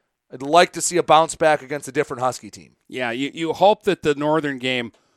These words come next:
Speaker 2: gives them a little kick in the butt and wakes them up rather than discourages them and makes them play worse.
Speaker 1: Right. And then, again, building confidence. I guess the one thing I can take out of the mac, uh,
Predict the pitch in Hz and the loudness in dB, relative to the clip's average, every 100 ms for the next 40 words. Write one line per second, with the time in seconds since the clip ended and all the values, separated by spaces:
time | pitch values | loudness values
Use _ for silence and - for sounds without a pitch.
0 | _ _ _ _ _ - 156 139 131 131 | _ _ _ _ _ -4 -4 -2 -4 -4
1 | 113 139 - 113 98 123 120 110 107 117 | -4 -6 -6 -8 -2 -2 -4 -6 -4 -4
2 | - - 101 - 156 139 - - 120 117 | -6 -10 -10 -6 0 0 -2 -10 -6 -4
3 | 110 107 101 113 98 95 - _ 117 - | -4 -8 -6 -6 -8 -14 -20 _ -10 -6
4 | - 180 175 113 113 - 113 104 98 104 | 2 4 4 0 -8 -6 -6 -6 -10 -12
5 | - 87 87 98 82 101 - - 180 147 | -12 -18 -14 -14 -12 -14 -16 -4 2 4
6 | 80 - 120 123 120 117 110 _ - 160 | 2 -8 -10 -6 -6 -8 -16 _ -12 -2
7 | 147 147 165 _ _ 156 147 151 156 139 | -2 -2 -10 _ _ -4 -4 -4 -6 -2
8 | 135 131 143 143 139 - _ - _ 143 | -2 -2 -8 -8 -10 -18 _ -20 _ 0
9 | 170 226 240 220 190 196 196 180 147 - | 2 2 2 0 2 2 0 0 0 0
10 | 147 151 170 165 160 160 151 156 156 156 | -6 -4 -4 0 2 2 -2 -2 0 0
11 | - 151 147 143 135 | 0 2 4 2 0